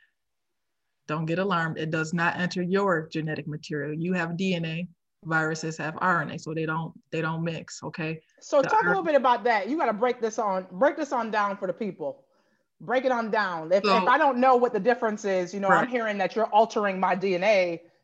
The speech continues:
Speaker 2: I'm,
Speaker 1: Right.
Speaker 2: you know.
Speaker 1: The, the virus has a, a single strand genetic
Speaker 2: Okay.
Speaker 1: material, right?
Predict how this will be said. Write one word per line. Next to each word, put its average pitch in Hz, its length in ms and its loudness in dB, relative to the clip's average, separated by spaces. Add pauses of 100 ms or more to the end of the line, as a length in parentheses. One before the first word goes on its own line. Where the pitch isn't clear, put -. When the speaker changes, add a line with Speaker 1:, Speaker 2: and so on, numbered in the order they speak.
(180)
Speaker 2:
I'm, 185 160 2
Speaker 1:
Right. 185 160 -2 (160)
Speaker 2:
you 202 180 -2
know. 160 260 -2 (220)
Speaker 1:
The, 190 120 0 (100)
the 180 140 2
virus 214 440 4
has 196 240 2
a, 170 280 0 (100)
a 170 140 -2
single 185 420 0
strand 165 560 -4 (920)
genetic 170 380 2
Speaker 2:
Okay. 185 120 -2
Speaker 1:
material, 156 460 -6
right? 165 320 -4